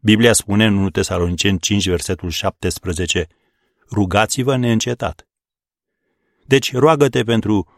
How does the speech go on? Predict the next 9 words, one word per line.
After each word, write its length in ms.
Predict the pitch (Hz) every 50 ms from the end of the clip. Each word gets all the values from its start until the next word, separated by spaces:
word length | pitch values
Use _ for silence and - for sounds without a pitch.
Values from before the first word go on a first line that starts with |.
| _ _ _
deciziile, 800 | - 101 98 87 - - 139 143 135 113 120 127 120 110 113 107
nevoile, 840 | 90 90 90 80 76 92 107 110 113 110 107 98 101 98 98 95 -
ispitele, 840 | - 107 95 - - _ - 104 107 - 101 95 90 90 90 85 - _
interesele, 800 | - 101 95 - 98 92 92 95 90 - - 101 92 92 90
planurile, 840 | 87 - - 107 107 104 101 98 95 92 92 95 90 90 90 87 - _ _ _
programul, 680 | - 139 139 127 101 104 107 107 107 107 104 101 104 104
problemele, 760 | - - 127 127 117 98 95 95 95 92 90 92 87 82 - _ _
achizițiile 920 | _ - 131 120 - - 135 120 123 135 98 - - 90 82 80 85 80 -
tale. 400 | - - 95 87 82 82 -